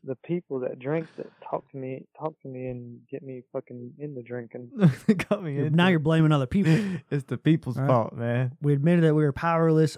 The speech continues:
Speaker 3: over our addiction.
Speaker 2: <laughs>
Speaker 3: That our lives have become unmanageable.
Speaker 2: Yep.
Speaker 1: I think I have a deeper situation than just drinking.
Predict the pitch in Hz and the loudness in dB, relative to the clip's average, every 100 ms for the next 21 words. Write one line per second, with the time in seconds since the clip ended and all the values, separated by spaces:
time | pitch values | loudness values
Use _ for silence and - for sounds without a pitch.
0 | - 156 147 151 147 - _ - 131 135 | 0 0 2 0 0 -4 _ -10 -4 -4
1 | 127 127 - 131 - _ - - - - | -4 -6 -8 -14 -14 _ -20 -20 -20 -20
2 | - 135 131 196 147 - _ _ _ 135 | -6 -2 -2 -2 -4 -4 _ _ _ -6
3 | 135 127 135 135 131 135 127 127 131 127 | -4 -2 -2 -2 -2 -2 -2 -2 -2 0
4 | 127 123 120 113 107 101 - - 120 - | 0 -2 -4 -6 -10 -12 -14 -10 -8 -10
5 | _ - 135 156 - - - _ _ _ | _ -14 -8 -8 -8 -20 -20 _ _ _
6 | _ - 131 127 120 135 139 - 123 110 | _ -8 -6 -4 -6 -8 -8 -10 -12 -12
7 | _ _ - 127 131 127 - 117 117 117 | _ _ -10 -4 -4 -4 -8 -12 -12 -12
8 | 113 - 120 113 | -16 -12 -12 -12